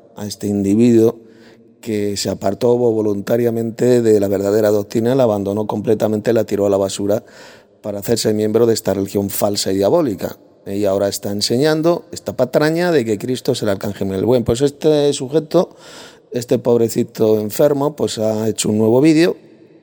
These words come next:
que vamos a ir escuchando y le voy a ir respondiendo y refutando a la luz de las Sagradas Escrituras. El vídeo que ha hecho se llama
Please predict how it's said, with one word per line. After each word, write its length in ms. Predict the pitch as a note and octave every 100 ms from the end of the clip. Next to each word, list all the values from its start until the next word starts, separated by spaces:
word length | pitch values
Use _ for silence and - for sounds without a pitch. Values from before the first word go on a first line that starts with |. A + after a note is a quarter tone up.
| _ _ - _
que 100 | -
vamos 240 | A2 B2+
a 40 | B2+
ir 100 | B2
escuchando 680 | - C3 C#3 C3+ C#3+ - -
y 200 | G3+ F3+
le 120 | E3
voy 160 | C#3+ D3
a 60 | C#3+
ir 180 | C#3
respondiendo 680 | C3+ C#3+ - C#3+ B2+ A#2+ A#2
y 60 | A2
refutando 800 | A#2 A#2 A2+ A2 G#2+ G#2+ G#2 -
a 100 | F#2+
la 140 | F#2+
luz 160 | G#2 G#2+
de 80 |
las 160 | G2 F#2
Sagradas 380 | F#2 F#2+ F2+ F2
Escrituras. 580 | F2+ - - - - -
El 100 | G#2
vídeo 300 | B2 B2 A#2
que 80 |
ha 60 | B2
hecho 160 | A#2+ -
se 100 | A#2
llama 320 | A#2 A#2